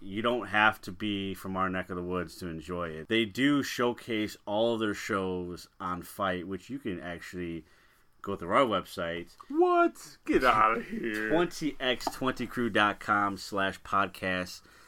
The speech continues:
Speaker 1: slash fight. That's F I T E.
Speaker 2: Next, you're gonna tell me that we're gonna give you, like, free money to watch shit, right? Is that what you're gonna tell me next?
Speaker 1: As a matter of fact, we're gonna give you fifteen dollars, but the only thing is you gotta be a new subscriber.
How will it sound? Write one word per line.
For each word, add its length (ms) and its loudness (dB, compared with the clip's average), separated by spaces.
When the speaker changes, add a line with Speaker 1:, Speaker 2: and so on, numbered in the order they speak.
Speaker 1:
slash 460 2
fight. 340 2
That's 220 -8
F 180 -4
I 160 0
T 220 -8
E. 440 -2
Speaker 2:
Next, 380 0
you're 100 2
gonna 220 2
tell 300 2
me 180 2
that 180 4
we're 140 0
gonna 220 0
give 260 2
you, 240 0
like, 240 2
free 300 2
money 280 0
to 120 2
watch 280 4
shit, 140 -2
right? 300 2
Is 80 -6
that 140 2
what 60 2
you're 100 0
gonna 120 0
tell 180 -2
me 100 -4
next? 420 -6
Speaker 1:
As 240 0
a 60 -4
matter 220 4
of 80 0
fact, 260 4
we're 80 0
gonna 120 0
give 140 0
you 80 -4
fifteen 720 -4
dollars, 320 6
but 140 -6
the 60 0
only 300 4
thing 240 2
is 160 4
you 120 -2
gotta 200 4
be 160 2
a 60 2
new 120 0
subscriber. 680 -2